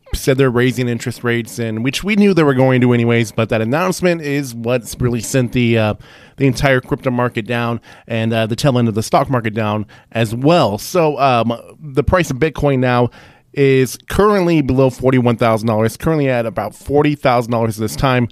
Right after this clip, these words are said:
And, uh, we were getting ready to see a bullish crossover within, uh, Bitcoin and the rest of the crypto market. But,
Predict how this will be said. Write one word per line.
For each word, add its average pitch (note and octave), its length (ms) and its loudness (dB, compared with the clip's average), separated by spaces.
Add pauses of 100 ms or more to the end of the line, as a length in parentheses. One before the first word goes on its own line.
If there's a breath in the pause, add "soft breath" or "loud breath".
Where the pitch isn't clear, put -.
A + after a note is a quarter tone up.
(500 loud breath)
And, C3 300 2
uh, A#2 380 2
we C#3+ 280 0
were G3 180 2
getting D#3+ 340 2
ready D3 140 2
to B2+ 120 0
see C3 380 0
a B2+ 140 0
bullish C#3+ 500 2
crossover B2 880 -2 (300 loud breath)
within, B2 380 0
uh, G#2+ 240 -4
Bitcoin B2+ 760 0
and A2 140 -2
the A2 80 -4
rest A2+ 220 -4
of A#2 80 -10
the - 40 -20
crypto A#2+ 220 -2
market. C3 480 0
But, - 340 -4